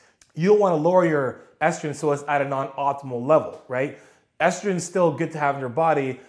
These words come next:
It's just like, you know, when it comes to women, women have testosterone in their body. They just don't have as much as men do. And men have estrogen in the body, just not as enough as women do. So those, those were, that's where you get your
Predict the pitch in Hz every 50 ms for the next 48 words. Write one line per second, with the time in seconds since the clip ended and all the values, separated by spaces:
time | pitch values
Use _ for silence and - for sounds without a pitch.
0 | _ _ - 156 147 147 165 156 151 - 170 151 139 135 - 170 151 143 139 139
1 | 139 - 151 135 127 131 131 170 196 196 170 156 151 143 131 - - _ _ _
2 | - 147 160 180 175 165 139 160 175 196 190 196 - 165 - - 143 143 139 -
3 | 147 135 127 123 117 131 127 127 127 123 123 - - _ - - 160 160 156 151
4 | - 156 147 - 139 131 131 131 131 - - 135 120 127 127 123 127 120 120 156
5 | 185 214 233 196 143 143 135 131 135 131 - _ _ _ _ - 143 143 143 139
6 | 139 135 170 214 262 240 190 185 165 156 - - - - 233 269 - - 226 190
7 | 170 156 135 143 135 135 139 135 135 - - _ - 196 180 165 180 165 165 170
8 | 156 143 131 123 123 - - 147 151 156 151 - - - _ - 220 277 285 262
9 | 233 170 131 117 104 - - - 165 160 151 147 - - - - 135 170 202 220
10 | 233 233 208 - 156 175 190 220 240 226 196 220 220 226 226 - 160 175 196 -
11 | - 220 220 165 151 170 170 - 170 170 165 160 156 151 -